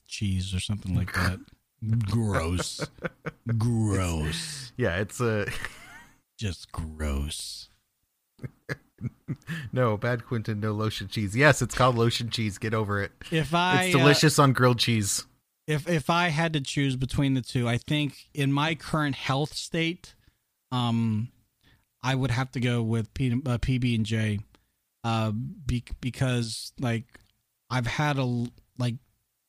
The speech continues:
Speaker 1: I, I feel like between those two, um, the, well, 'cause I need to have less cholesterol.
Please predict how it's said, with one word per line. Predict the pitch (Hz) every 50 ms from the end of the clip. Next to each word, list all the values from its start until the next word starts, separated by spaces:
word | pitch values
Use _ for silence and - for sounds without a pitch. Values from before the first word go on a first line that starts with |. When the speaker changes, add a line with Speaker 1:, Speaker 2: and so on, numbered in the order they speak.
| _ _ _ _ _ _ _ _ _ - _ _ _ _ _
Speaker 1:
I, | - 131 -
I | 135 131
feel | 117 - - - 196 226 247
like | 226 208 156 -
between | 160 143 - - - - 175 180 190 190 180
those | 160 156 170 185 -
two, | - - - 220 226 226 226 226 - - _ _ _ _ _ _ _ _ _ _ _ _
um, | - 131 127 123 123 120 120 117 117 117 123 - _ _ _ _ -
the, | 135 131 127 123 120 120 120 117 117 113 113 113 113 113 - - _ _ _ _ _ _ _ _ _ _ _ _ _ _ _ _ _ _ _ -
well, | 202 202 - _ _ _ _ _ _ _
'cause | 170 170
I | 214 233
need | 254 277 285
to | 262 240 220 196
have | 139 - - 185 180 170
less | 156 147 160 175 - - - - _ _ _ _ _ _ _ _ _ _ _ _ _ _ _ _ -
cholesterol. | - 170 160 160 147 - - - - 110 95 80 65 -